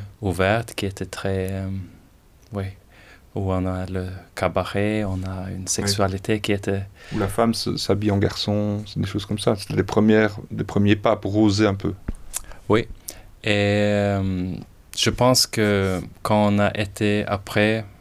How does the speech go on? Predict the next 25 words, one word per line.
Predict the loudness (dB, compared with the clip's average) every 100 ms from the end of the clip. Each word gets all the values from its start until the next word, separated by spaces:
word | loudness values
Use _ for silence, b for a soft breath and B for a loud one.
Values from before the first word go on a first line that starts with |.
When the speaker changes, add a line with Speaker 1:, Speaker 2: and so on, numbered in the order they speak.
| -4
Speaker 1:
la | -2
guerre, | 2 2 0
il | 0
y | 0
avait | 0
beaucoup | -2 -4 -2 0
une, | 2 0 0 0 -2 -4
une | -4 -4 -4
temps | -2 0 0
de, | 0 -2 -4 -4 -8 B B B B B B B -12
euh, | -8 -6 -6 -2
le | -2
temps | 0 0 0
de | 0 -2 -2 -4 -6 -4
consommation | -2 0 0 0 0 0 0 0 -4 B B B B B _ _ -20 -20 -18 -18 -10
où, | -6 -4 -2
euh, | -4 -4 -6 -10 B B B B B -20 -18 -10
où, | -8 -6 -8 -8 -8 -8 -8 -10 -10
où | -2 0
on | 2
a | 2
fait | 0 0 0
la | 0 -4 -6
famille | -8 -4 -2 0 2 0
à | 0 -4 -10